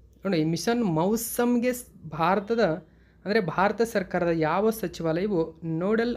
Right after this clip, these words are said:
ಅನುಷ್ಠಾನ ಸಂಸ್ಥೆಯಾಗಿದೆ? ನೋಡಿ, ಮಿಷನ್ ಮೌಸಮ್ ಸರಿಯಾದಂಥ ಉತ್ತರ ಕೇಂದ್ರ ಭೂ ವಿಜ್ಞಾನ ಸಚಿವಾಲಯ. ಇಂಪಾರ್ಟೆಂಟ್ ಆಗುತ್ತೆ. ಕೇಂದ್ರ ಭೂ ವಿಜ್ಞಾನ ಸಚಿವಾಲಯ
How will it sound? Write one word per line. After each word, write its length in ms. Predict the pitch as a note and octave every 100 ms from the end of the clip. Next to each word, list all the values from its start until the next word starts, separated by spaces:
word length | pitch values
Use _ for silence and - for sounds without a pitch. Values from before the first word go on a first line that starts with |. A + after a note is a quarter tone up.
| -
ಅನುಷ್ಠಾನ 480 | E3 E3+ - E3 F#3+
ಸಂಸ್ಥೆಯಾಗಿದೆ? 1040 | G3 E3 D#3+ D#3+ D#3 D#3 D3+ D#3 D3+ - _ _ _ _ -
ನೋಡಿ, 140 | G#3+ G3+
ಮಿಷನ್ 680 | E3 D#3+ E3 - A#3 A#3+ -
ಮೌಸಮ್ 680 | D#3+ E3 D#3+ - F3 D#3 - - - _ -
ಸರಿಯಾದಂಥ 480 | - E3+ F3+ E3 D#3+
ಉತ್ತರ 380 | E3 G3 F3+ E3+ F#3+ - -
ಕೇಂದ್ರ 360 | F#3 G3+ A3 A3
ಭೂ 320 | D#3+ D#3+ A3
ವಿಜ್ಞಾನ 640 | - D3+ E3 D#3 F#3+ G3
ಸಚಿವಾಲಯ. 640 | G3 F3 - D#3 D3+ D3 D3 - _ _ _ _ _
ಇಂಪಾರ್ಟೆಂಟ್ 560 | F#3 G#3 B3+ G3 D#3 D3+
ಆಗುತ್ತೆ. 420 | D3 D3 D3 D3
ಕೇಂದ್ರ 480 | D3 - F3 G3+ G3
ಭೂ 280 | E3 F3 A#3
ವಿಜ್ಞಾನ 400 | F3 D3+ G3+ A3
ಸಚಿವಾಲಯ 600 | G#3+ F#3 - D#3 F#3 G#3